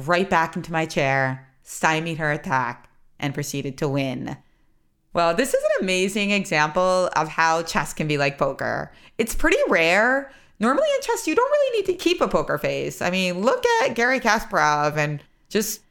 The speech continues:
Google Garry Kasparov expressions at the <laughs> board, and you're gonna see some not very <laughs> strong poker faces. The guy is the greatest of all time, well, along with Magnus Carlsen,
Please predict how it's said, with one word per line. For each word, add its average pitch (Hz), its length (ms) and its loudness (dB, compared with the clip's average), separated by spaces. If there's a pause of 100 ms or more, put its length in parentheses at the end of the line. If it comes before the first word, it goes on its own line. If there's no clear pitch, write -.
(120)
Google 247 440 2
Garry 208 300 2
Kasparov 190 540 -2
expressions 165 560 -4
at 156 100 -2
the 156 60 -10
<laughs> - 220 -2
board, 160 240 6
and 165 160 -2
you're 233 100 0
gonna 508 140 2
see 320 460 0 (300)
some 269 220 2
not 453 280 2
very 311 720 2
<laughs> - 0 -
strong 233 340 2
poker 208 320 2
faces. 151 720 -2 (240)
The 233 80 2
guy 285 580 2 (200)
is 240 440 0 (340)
the 214 340 2
greatest 240 680 2
of 196 140 2
all 185 260 2
time, 220 520 2
well, 175 420 4
along 190 300 2
with 202 100 0
Magnus 175 320 0
Carlsen, 196 760 2